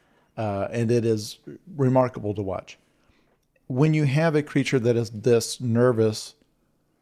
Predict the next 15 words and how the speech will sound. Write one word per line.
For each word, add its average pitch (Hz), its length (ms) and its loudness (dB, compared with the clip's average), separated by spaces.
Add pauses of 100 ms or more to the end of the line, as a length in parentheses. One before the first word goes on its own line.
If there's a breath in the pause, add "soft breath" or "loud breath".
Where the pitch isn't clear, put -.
(180)
when 123 160 2
you 117 260 2
first - 380 0
get 120 160 2
him, 104 220 -2
and 117 160 0
then 113 140 -2
six - 440 -8
months 123 240 -2
later, 107 580 2
he 117 140 0
will 110 220 2
get 113 220 0
up 110 220 -2
and, 101 320 -6